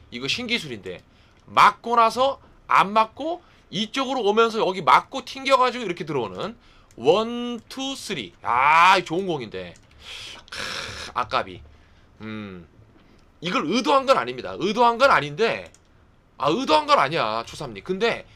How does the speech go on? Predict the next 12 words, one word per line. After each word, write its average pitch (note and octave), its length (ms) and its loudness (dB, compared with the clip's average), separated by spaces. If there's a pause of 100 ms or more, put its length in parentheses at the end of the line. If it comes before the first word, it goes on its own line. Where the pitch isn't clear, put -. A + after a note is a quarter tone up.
(220)
이런 C4+ 300 -2
종류의 G#3 360 -2
공이 C#3+ 280 -8
있어. A#2 540 -6 (580)
어. G#2 360 -8 (760)
아, F3 100 2
이런 C4 240 0
종류의 C#4 260 -6
공이 G3+ 240 -4
있어서 A#3 240 -4
알려드리는 B2 400 -4
거야. F2+ 140 -12